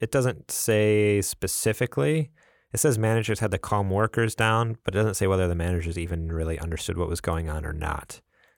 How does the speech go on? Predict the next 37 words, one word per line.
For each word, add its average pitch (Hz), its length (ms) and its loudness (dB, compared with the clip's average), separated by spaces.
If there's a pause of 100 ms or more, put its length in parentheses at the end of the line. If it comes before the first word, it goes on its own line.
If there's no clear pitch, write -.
(120)
Um, 78 380 -4
so - 160 -6
either 123 300 4
way, 87 160 4
it's 90 100 -2
just - 160 -2
kinda, 104 200 0
like, 98 140 0
crazy 95 340 0
how 85 300 0 (160)
Sony 101 460 0
as 90 160 0
a, 87 100 -2 (560)
as 87 140 -6
a 82 180 -2 (160)
corporation 95 640 0
can 87 120 -4
make 85 140 -2
a 87 40 -4
decision 85 420 -2
for 92 140 -10
PlayStation 85 580 -2
without, 85 320 -2 (200)
can, 87 260 -6 (380)
you 92 60 -6
know, 85 140 -4
even 85 380 -4 (520)
having 87 260 -2
discussions 85 600 -2
with 85 140 -2
PlayStation 80 680 0 (440)
<laughs> - 20 -
about 101 400 2
it. 87 160 0 (640)
Um, 95 640 2 (800)
but, 117 160 2
uh, 110 480 4